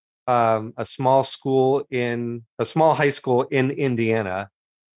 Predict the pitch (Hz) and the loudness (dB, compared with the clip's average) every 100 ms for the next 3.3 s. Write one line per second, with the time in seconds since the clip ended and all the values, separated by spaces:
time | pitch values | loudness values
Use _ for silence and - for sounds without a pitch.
0 | _ 117 - 123 135 131 123 - 117 117 | _ -4 2 2 4 2 0 -2 -4 0
1 | 120 - 113 104 107 104 101 101 101 104 | -2 -2 -8 -4 -4 -2 -2 -2 -2 -2
2 | 98 92 110 104 - 135 139 143 - 202 | -4 -4 -2 -2 0 0 0 -2 0 -2
3 | 131 - | -2 -6